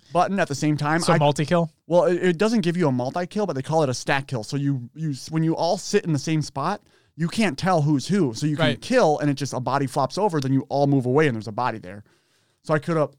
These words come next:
Speaker 1: I really need, like, there was some suspicion on Jordan because they were like, "Oh, yeah, Jordan, where were you during that last round?"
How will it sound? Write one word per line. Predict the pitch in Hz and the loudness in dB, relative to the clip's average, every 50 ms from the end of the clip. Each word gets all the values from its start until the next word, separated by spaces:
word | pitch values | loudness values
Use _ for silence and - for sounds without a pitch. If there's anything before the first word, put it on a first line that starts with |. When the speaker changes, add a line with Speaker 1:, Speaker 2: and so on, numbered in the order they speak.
| _ - | _ -4
Speaker 1:
I | 143 | -4
really | 139 135 147 170 180 185 185 175 | -2 0 0 0 0 0 0 0
need, | 165 170 175 160 127 - | -2 -2 -2 -4 -4 -4
like, | 139 135 123 | -4 -4 -4
there | - 156 | -2 -4
was | 156 143 | -4 -2
some | - 175 202 | 0 0 -2
suspicion | 208 - 208 - 180 175 - 175 | -2 -4 -6 -6 -6 -4 -2 -2
on | 170 143 131 135 | -2 -2 -2 -2
Jordan | - 131 131 139 165 190 | -2 0 0 0 0 0
because | 180 170 147 - 156 147 127 123 | -2 -2 -2 -2 -2 -4 -2 0
they | 147 | 0
were | 147 | 0
like, | 143 127 123 | 0 -2 -2
"Oh, | 185 208 | -4 -4
yeah, | 226 233 185 | -2 -2 -2
Jordan, | 143 135 170 196 180 165 | -2 -2 -2 -2 -2 -2
where | 170 196 202 | -2 -2 -2
were | 190 | -4
you | 180 185 214 208 | -4 -2 -2 0
during | 165 151 135 127 | 0 0 0 0
that | 127 120 107 | -2 -4 -2
last | 123 117 110 110 - - | -2 -2 -2 -2 -4 -6
round?" | 117 110 110 110 113 | -6 -4 -4 -6 -6